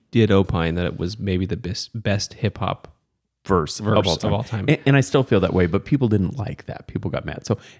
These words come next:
Speaker 2: it, th-, I,
Speaker 1: Mm.
Speaker 2: I don't think we'll have as many harsh opinions because I'm not gonna go on a limb and say this is the best of anything or, or anything like that. I'm just gonna say this is an album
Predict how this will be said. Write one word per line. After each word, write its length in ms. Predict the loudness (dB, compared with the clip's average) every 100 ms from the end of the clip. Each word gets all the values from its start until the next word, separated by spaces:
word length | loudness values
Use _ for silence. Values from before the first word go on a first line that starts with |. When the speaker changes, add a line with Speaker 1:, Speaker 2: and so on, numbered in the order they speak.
| -6
Speaker 2:
it, 260 | -6 -4 -2
th-, 100 | 2
I, 120 | 2
Speaker 1:
Mm. 100 | 4
Speaker 2:
I 40 | 4
don't 160 | 4
think 200 | 2 2
we'll 120 | 2
have 140 | 2 0
as 100 | 2
many 240 | 2 2 -2 _ _ _ -16
harsh 400 | -2 0 0 -2
opinions 460 | -2 -2 0 -2
because 280 | -4 -2 0
I'm 120 | 2
not 140 | 0 0
gonna 120 | -2
go 180 | -2 0
on 120 | 0
a 80 | -2
limb 220 | -2 -2
and 80 | -4
say 100 | -2
this 140 | -4 -4
is 140 | -8
the 80 | -10
best 300 | -2 -2 0
of 100 | -2 0
anything 440 | -2 -2 -2 -2
or, 420 | 0 2 2 2
or 220 | -2 -2 0
anything 360 | 0 -2 -6
like 180 | -8 -8
that. 120 | -4
I'm 100 | -2
just 160 | -2 -4
gonna 100 | -6
say 140 | -2 -2
this 220 | -2 -4
is 80 | -4
an 100 | -4
album 520 | -4 -4 -2 -2 -2